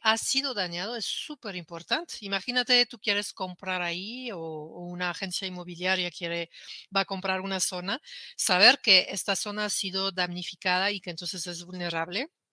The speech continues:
es un aspecto histórico súper concreto y, y vital, ¿no? Pero no, no se puede dejar esa información.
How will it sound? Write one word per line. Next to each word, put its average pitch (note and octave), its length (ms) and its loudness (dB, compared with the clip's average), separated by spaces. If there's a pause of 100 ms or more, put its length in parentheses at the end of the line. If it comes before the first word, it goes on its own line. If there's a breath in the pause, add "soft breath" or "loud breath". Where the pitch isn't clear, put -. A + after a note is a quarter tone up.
(140)
es G3 280 2
un A#3+ 100 2
aspecto A3+ 340 0
histórico G3+ 560 0
súper F#3+ 440 -2 (120)
concreto F#3+ 720 -2
y, D#3 320 -4 (240)
y G3 120 -4
vital, F#3+ 360 -2
¿no? F#3+ 180 -8 (720 soft breath)
Pero F#3 300 6
no, G#3+ 220 -2 (160)
no G3 160 -2
se - 160 4
puede F#3 260 -4
dejar F3 240 -6
esa E3 140 -10
información. G3 600 -12